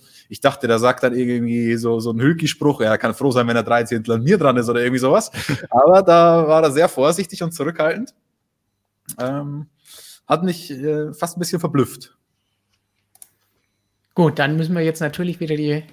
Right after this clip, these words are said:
Speaker 2: die Frage an euch im Chat richten, wen ihr seht. Schreibt einfach Hulk oder Perez, damit wir sehen, wie das Stimmungsbarometer hier bei uns aussieht. Die Umfrage werten wir auch gleich noch aus. Also, wir haben jetzt, Robert, ein,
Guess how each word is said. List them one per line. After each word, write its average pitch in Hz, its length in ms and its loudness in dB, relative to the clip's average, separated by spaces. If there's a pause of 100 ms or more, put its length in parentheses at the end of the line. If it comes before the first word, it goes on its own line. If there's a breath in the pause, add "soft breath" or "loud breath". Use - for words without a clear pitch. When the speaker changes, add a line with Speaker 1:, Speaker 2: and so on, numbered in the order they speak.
(140)
Speaker 2:
die 151 100 -6
Frage 147 800 -4
an 160 120 -8
euch 170 240 -4
im 147 120 -6
Chat 165 300 -4
richten, 170 440 -4
wen 151 180 -2
ihr 208 200 2
seht. 196 340 -2 (180 loud breath)
Schreibt 151 280 -2
einfach 151 360 -2
Hulk 175 240 -2
oder 160 200 -4
Perez, 165 460 0
damit 160 280 -4
wir 160 120 2
sehen, 175 360 0 (720 loud breath)
wie 180 360 4
das 165 200 0
Stimmungsbarometer 156 880 0
hier 147 200 -2
bei 139 100 -2
uns 202 260 -2
aussieht. 196 500 -4
Die 190 60 -6
Umfrage 160 480 0
werten 151 240 -2
wir 151 120 0
auch 196 140 -4
gleich 139 240 -2
noch 147 140 -4
aus. 185 340 0 (340 loud breath)
Also, 151 300 0
wir 139 140 0
haben 180 200 2
jetzt, 180 240 -8
Robert, 208 440 2
ein, 175 420 -6